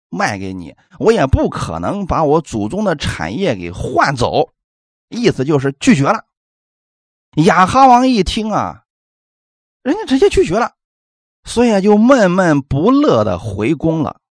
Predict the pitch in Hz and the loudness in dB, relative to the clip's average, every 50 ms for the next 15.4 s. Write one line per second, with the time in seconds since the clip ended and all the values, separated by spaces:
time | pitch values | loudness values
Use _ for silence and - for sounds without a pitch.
0 | _ _ _ _ _ _ - 107 95 - 113 120 135 139 170 190 185 147 131 - | _ _ _ _ _ _ -8 -4 0 2 2 2 2 2 2 2 2 2 0 0
1 | - 101 113 143 165 175 160 160 135 120 107 95 87 80 62 - 53 - _ - | 0 0 0 0 0 0 0 0 0 0 -2 -2 -4 -6 -8 -10 -16 -20 _ -16
2 | - - 110 104 87 80 82 85 85 - - - 82 - 80 - - _ _ _ | -10 -6 -4 -2 -2 -2 -4 -6 -8 -8 -8 -10 -8 -8 -10 -14 -14 _ _ _
3 | _ _ _ _ _ _ _ - 156 196 247 277 233 196 214 277 262 214 247 247 | _ _ _ _ _ _ _ -6 -2 2 4 4 4 4 2 0 -2 -2 -2 -2
4 | 226 - 196 190 151 170 220 247 233 - - - - 78 78 80 71 65 - _ | -2 -2 -2 -2 -2 -2 -2 -2 -2 -4 -4 -8 -14 -12 -12 -12 -14 -16 -20 _
5 | _ _ _ _ _ - - - - 269 254 - - - 302 214 233 262 240 190 | _ _ _ _ _ -20 -6 -2 0 0 0 0 4 6 6 8 8 6 6 6
6 | 160 143 208 - 175 - - 302 233 185 190 233 240 240 - - - 135 117 117 | 6 6 6 4 4 6 6 6 6 4 4 2 2 0 0 0 0 0 2 2
7 | 127 147 165 - - - - 180 185 185 202 254 285 269 269 285 285 294 - - | 2 2 2 0 -4 -4 0 0 0 2 2 0 0 2 2 2 2 0 0 -2
8 | - - - - - - 339 220 131 107 - - - - 123 135 101 78 71 - | -4 -2 0 0 0 0 0 0 0 -2 -4 -6 -6 -2 0 0 0 0 -4 -6
9 | - - 160 147 123 131 160 185 - 180 185 - _ _ _ _ _ _ _ _ | -4 -2 -2 -2 -2 -2 -4 -6 -8 -8 -10 -10 _ _ _ _ _ _ _ _
10 | _ _ - 320 311 - 370 277 175 175 214 233 220 - 240 269 302 330 196 185 | _ _ -8 -8 -4 -2 0 2 2 2 2 0 -2 -2 -2 -2 -2 -2 -2 -4
11 | 226 233 180 135 123 160 214 214 190 247 247 208 - - 339 311 180 113 95 85 | -6 -6 -4 -4 -4 -2 -2 -2 0 0 -2 -2 -2 -2 0 0 0 0 -2 -8
12 | - - - - _ _ _ _ _ _ _ _ - 175 202 240 294 440 466 - | -14 -18 -20 -20 _ _ _ _ _ _ _ _ -6 -4 -2 -2 -2 -2 -4 -8
13 | _ _ _ _ _ - - 359 370 359 - 381 254 170 147 - - - - 294 | _ _ _ _ _ -4 -2 0 0 -2 -2 0 0 0 -2 -2 -6 -8 -6 -4
14 | 285 190 131 147 202 160 110 101 107 104 90 92 - - - 78 82 80 71 62 | -4 -2 0 2 2 2 2 2 -2 -4 -6 -6 -6 -6 -6 -6 -6 -6 -6 -8
15 | 65 80 82 85 - - - | -10 -12 -14 -14 -16 -20 -20